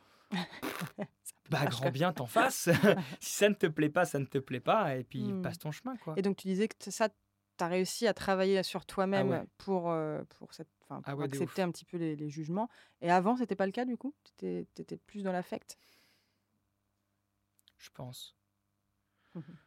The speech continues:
Speaker 2: Ouais, ouais. Mais alors, si tu veux, moi, le, le truc qui est compliqué, c'est que je, j'ai vraiment du mal à dissocier le fait de faire de la musique pour moi et le fait de faire de la musique pour les autres.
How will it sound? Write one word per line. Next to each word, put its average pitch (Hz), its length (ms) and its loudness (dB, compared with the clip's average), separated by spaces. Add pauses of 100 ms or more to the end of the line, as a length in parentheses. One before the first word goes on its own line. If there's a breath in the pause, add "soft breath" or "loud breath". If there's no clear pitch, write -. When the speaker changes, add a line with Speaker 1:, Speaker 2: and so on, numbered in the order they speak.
(160)
Speaker 2:
Ouais, 160 120 6
ouais. 175 280 4
Mais 156 140 -4
alors, 175 200 -4
si - 120 -10
tu 233 80 -6
veux, 233 60 0
moi, 160 260 -2
le, 160 120 2
le 147 140 -2
truc 190 160 -8
qui 156 60 -6
est 147 40 -10
compliqué, 151 280 -4
c'est 147 160 -8
que 139 240 -6
je, 127 320 -6 (960)
j'ai 135 260 -4
vraiment 147 400 -2
du 147 140 -6
mal 165 200 0
à 151 60 -2
dissocier 139 560 -6
le 131 120 -4
fait 160 100 -6
de 147 80 -6
faire 147 120 -10
de 139 60 -4
la 135 40 -2
musique 147 180 -6
pour 143 140 -6
moi 160 120 -2
et 170 40 -2
le 151 40 -10
fait - 100 -10
de 131 40 -14
faire 143 100 -6
de 139 40 -4
la 139 40 -6
musique 147 160 -10
pour 143 100 -6
les 131 140 -4
autres. 131 180 -12